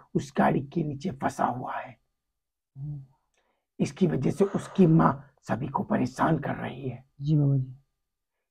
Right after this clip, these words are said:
Speaker 1: ये काम करो, इंशाअल्लाह ताला मेरे आका का हुक्म से सब कुछ अच्छा हो जाएगा और उस
Speaker 2: इंशाअल्लाह।
Speaker 1: बच्चे को भी मुक्ति मिलेगी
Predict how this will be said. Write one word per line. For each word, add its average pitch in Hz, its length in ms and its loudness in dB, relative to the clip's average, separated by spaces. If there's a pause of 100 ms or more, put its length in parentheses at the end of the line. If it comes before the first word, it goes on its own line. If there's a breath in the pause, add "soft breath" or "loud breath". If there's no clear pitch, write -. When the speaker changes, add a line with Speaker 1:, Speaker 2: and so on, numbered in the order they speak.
Speaker 1:
ये 147 140 4
काम - 300 -2
करो, 156 280 -2
इंशाअल्लाह 156 720 2
ताला - 480 0 (500)
मेरे 165 240 4
आका 165 380 0
का - 320 -4 (560)
हुक्म - 260 -2
से - 180 -6
सब 147 260 -2
कुछ - 200 -2
अच्छा - 220 -4
हो - 120 -6
जाएगा - 320 -4
और - 500 -2
उस 135 40 2
Speaker 2:
इंशाअल्लाह। 143 260 0
Speaker 1:
बच्चे - 160 -2
को - 160 -2
भी - 120 -2
मुक्ति - 300 -6
मिलेगी 143 500 0